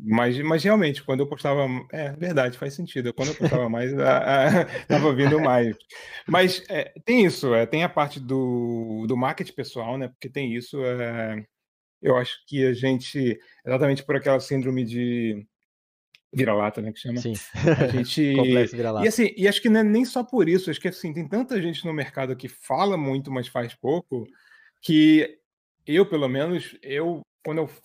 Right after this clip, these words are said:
Speaker 1: quando eu, quando eu penso em falar, "Ah, não, eu faço isso daqui", eu penso dez vezes, sabe? Porque é, é, esse, é, essa posição já ficou tão queimada por outras pessoas que não entregaram,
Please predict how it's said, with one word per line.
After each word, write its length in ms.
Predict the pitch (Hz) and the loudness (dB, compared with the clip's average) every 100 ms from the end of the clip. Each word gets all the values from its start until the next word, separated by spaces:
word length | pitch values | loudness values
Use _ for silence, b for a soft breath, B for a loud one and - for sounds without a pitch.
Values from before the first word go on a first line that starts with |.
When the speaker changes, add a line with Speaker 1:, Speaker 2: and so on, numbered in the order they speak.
| _ | _
Speaker 1:
quando 160 | - 147 | -12 -10
eu, 220 | 143 131 | -10 -10
quando 180 | - 147 | -8 -6
eu 140 | 147 | -6
penso 380 | 123 151 185 185 | -6 -4 -4 -4
em 40 | 190 | -6
falar, 460 | 165 139 135 156 | -2 2 2 2
"Ah, 40 | 156 | 2
não, 140 | 131 | 2
eu 140 | 135 | 0
faço 460 | 139 - 143 147 - | -2 -4 -4 -4 -8
isso 180 | 123 127 | -14 -12
daqui", 400 | 120 - 160 156 | -10 -4 -2 -2
eu 120 | 127 | -6
penso 240 | 123 147 147 | -6 -6 -6
dez 380 | 117 143 180 123 | -2 0 0 0
vezes, 360 | 127 123 120 | 0 0 -2
sabe? 280 | - 117 107 | -2 -2 -2
Porque 400 | 104 - 127 127 B B B - | -10 0 0 0 B B B -14
é, 440 | - - 127 - 127 | -14 -4 -2 0 -2
é, 40 | |
esse, 220 | 120 143 | -2 -6
é, 280 | 147 131 113 - | -4 -4 -4 -6
essa 240 | - 180 | -4 -4
posição 500 | - 190 170 - 180 | -2 -2 -2 0 0
já 80 | 180 | 0
ficou 160 | - 151 | -2 -2
tão 180 | 180 196 | 2 2
queimada 420 | 196 139 139 139 | 2 0 -2 -2
por 140 | - | -2
outras 200 | 135 143 | -4 -4
pessoas 580 | - 127 - 147 151 117 | -8 -8 0 2 2 -2
que 160 | - 120 | -8 -6
não 160 | 117 | -2
entregaram, 600 | 127 127 113 120 156 135 | -2 -4 -4 -2 -4 -6